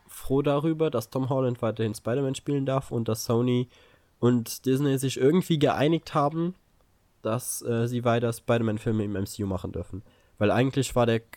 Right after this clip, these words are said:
äh, normale Kontrakt von, äh, Tom Holland waren drei, äh, Cameo-Auftritte und zwei Solo-Filme.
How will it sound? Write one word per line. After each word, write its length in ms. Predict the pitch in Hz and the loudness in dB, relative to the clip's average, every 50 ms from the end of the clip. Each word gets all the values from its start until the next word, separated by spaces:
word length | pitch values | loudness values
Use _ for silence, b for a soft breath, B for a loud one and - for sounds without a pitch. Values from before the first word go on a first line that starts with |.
| - | -6
äh, 220 | 101 101 101 101 95 | -2 -2 0 0 0
normale 340 | 101 104 101 104 107 123 131 | 0 0 2 2 2 2 2
Kontrakt 520 | - - 131 120 - - 110 113 - - | 0 0 -2 -2 0 -2 -4 -4 -4 -10
von, 360 | - - 123 117 110 110 110 107 - - - 107 107 107 107 107 113 | -8 -4 -4 -2 -2 -2 -4 -6 -8 -8 -8 -6 -4 -4 -4 -4 -6
äh, 40 | 113 - _ _ _ _ _ _ _ _ _ _ _ | -8 -10 _ _ _ _ _ _ _ _ _ _ _
Tom 260 | - 120 113 113 113 | -2 0 0 2 2
Holland 540 | 131 127 131 135 139 147 143 - - - - | 2 0 0 0 0 -2 -4 -8 -12 -10 -4
waren 320 | 117 110 113 123 117 117 - _ _ _ _ _ _ _ | -2 0 0 0 -2 -4 -8 _ _ _ _ _ _ _
drei, 560 | - 120 113 117 113 104 127 147 151 156 160 | -2 0 0 0 0 0 0 0 0 0 0
äh, 580 | 165 - - - 135 131 127 127 127 127 127 127 - _ _ | -2 -4 -4 -2 -2 0 0 0 0 0 -2 -4 -6 _ _
Cameo-Auftritte 1080 | - - 117 127 151 160 151 147 151 151 - - - 156 143 - - 151 147 147 151 165 - _ | -4 -2 -2 0 0 0 0 0 -2 -4 -4 -8 -8 -8 -8 -2 -2 0 0 0 -4 -8 -14 _
und 280 | - 117 120 123 120 - | -6 -4 -4 -4 -4 -8
zwei 280 | - - - 120 117 | -6 -2 0 0 0
Solo-Filme. 640 | 110 113 104 101 101 98 - - 95 92 95 101 | 0 -2 -4 -6 -6 -8 -8 -10 -10 -8 -8 -10